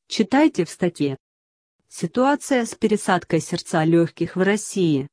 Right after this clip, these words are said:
Украине и Беларуси. Самое тяжелое положение дел в Украине.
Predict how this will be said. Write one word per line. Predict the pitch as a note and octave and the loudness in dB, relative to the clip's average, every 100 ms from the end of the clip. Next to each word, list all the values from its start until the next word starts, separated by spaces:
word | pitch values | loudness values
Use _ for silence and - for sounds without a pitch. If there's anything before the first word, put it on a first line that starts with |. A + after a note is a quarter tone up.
| _ | _
Украине | - F#3+ - G3 G3+ F3+ D#3+ D#3+ | -2 -2 0 2 4 4 4 2
и | |
Беларуси. | D#3+ F3 F#3 F#3 E3+ - - C3 - _ _ _ _ _ _ | 2 0 0 0 -4 -6 -10 -12 -12 _ _ _ _ _ _
Самое | - A3+ C#4 C#4 G3 | -4 2 4 4 4
тяжелое | F#3+ F3 F#3 E3+ E3+ | 2 2 2 2 2
положение | E3 E3+ E3 E3+ E3 E3 D#3+ | 0 0 0 0 2 2 2
дел | E3+ E3+ D#3 | 0 0 0
в | D3 | -2
Украине. | D3+ - F3+ E3 D#3 C3+ C3+ | -4 -2 0 0 0 -2 -4